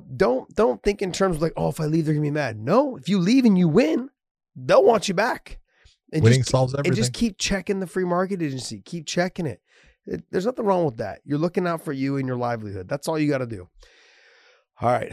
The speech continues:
Speaker 1: let's wrap this up. Hey, guys.
Speaker 2: <laughs> Yes.
Speaker 1: It has been great. Two hours, two and a half hours almost. Yeah, two and a half
Speaker 2: Damn.
Speaker 1: hours. Damn.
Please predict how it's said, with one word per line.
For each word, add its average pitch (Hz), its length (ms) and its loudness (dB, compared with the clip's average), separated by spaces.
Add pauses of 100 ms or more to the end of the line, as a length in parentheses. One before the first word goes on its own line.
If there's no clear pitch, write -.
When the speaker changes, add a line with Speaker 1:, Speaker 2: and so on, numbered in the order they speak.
(120)
Speaker 1:
let's 185 220 4
wrap 170 200 4
this 147 180 -2
up. 127 160 -2
Hey, 190 140 6
guys. 202 360 6
Speaker 2:
<laughs> - 40 -16 (300)
Yes. 196 400 8
Speaker 1:
It 240 100 4
has 226 180 4
been 196 220 6
great. 208 380 8 (180)
Two 254 240 6
hours, 233 680 10
two 175 200 4
and 170 100 4
a 139 60 2
half 180 320 0
hours 123 340 2
almost. 123 380 -2
Yeah, 120 80 2
two 120 180 -2
and 151 60 0
a - 20 -2
half 170 200 -2
Speaker 2:
Damn. 135 240 2
Speaker 1:
hours. 110 160 -2
Damn. 117 680 -6